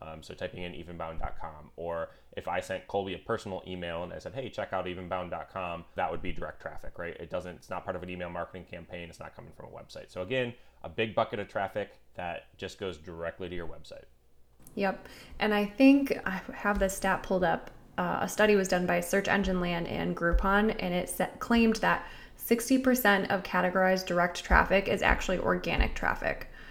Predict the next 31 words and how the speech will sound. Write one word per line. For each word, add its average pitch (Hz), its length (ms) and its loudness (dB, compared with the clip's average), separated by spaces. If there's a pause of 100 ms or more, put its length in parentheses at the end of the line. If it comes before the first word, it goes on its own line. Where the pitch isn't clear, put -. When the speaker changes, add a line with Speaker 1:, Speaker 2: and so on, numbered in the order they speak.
(420)
Speaker 2:
So, 175 520 4
like, - 300 0 (220)
that's 185 240 4
a 196 60 4
huge 196 720 0 (300)
chunk 208 420 2
that 180 240 6
Google 196 300 6
is 185 100 4
saying, 180 260 0
"Hey, 185 520 0 (140)
we're 170 120 0
just 180 160 -4
gonna 185 160 0
put 185 160 0
this 190 180 -2
in 190 80 2
this 185 160 0
bucket," 214 380 6
but 175 100 6
it - 80 0
could 190 120 0
actually - 340 2
be 175 180 2
organic - 560 0
traffic, - 480 -4 (460)
which 185 180 -2
I 110 120 0
think 101 220 -4
is - 120 -6
interesting. - 600 -4